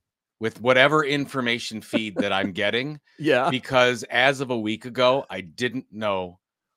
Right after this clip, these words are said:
Speaker 1: who Caitlin Clark was, and now I'm ashamed of it.
Speaker 2: Don't you
Speaker 1: Be-
Speaker 2: subscribe to, like, college basketball and stuff?
Speaker 1: I don't lo-, watch a lot of women's college basketball,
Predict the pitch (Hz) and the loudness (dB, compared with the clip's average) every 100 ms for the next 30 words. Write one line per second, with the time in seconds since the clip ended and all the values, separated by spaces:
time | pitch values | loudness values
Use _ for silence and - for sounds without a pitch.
0 | _ 120 120 - 117 104 101 - 98 92 | _ -8 -8 -4 -6 -6 -14 -6 -6 -6
1 | 95 90 73 - 135 147 180 151 117 - | -6 -8 -8 -6 0 4 6 4 0 -4
2 | 120 107 87 - _ _ _ _ _ - | -4 -4 -10 -12 _ _ _ _ _ -2
3 | 190 220 196 175 180 175 185 175 170 165 | -2 0 0 0 2 2 4 0 2 2
4 | 170 151 151 170 202 220 226 - 240 - | 2 0 -4 -4 -8 -8 -8 -10 -12 -14
5 | _ _ _ _ _ _ _ _ - 127 | _ _ _ _ _ _ _ _ -14 -8
6 | 151 165 - 117 - 92 107 117 123 104 | -6 -8 -8 -10 -10 -12 -12 -10 -8 -4
7 | 101 98 95 92 92 - - 82 82 - | -4 -4 -6 -8 -10 -14 -10 -10 -10 -10
8 | 82 69 - - 65 | -12 -12 -16 -18 -20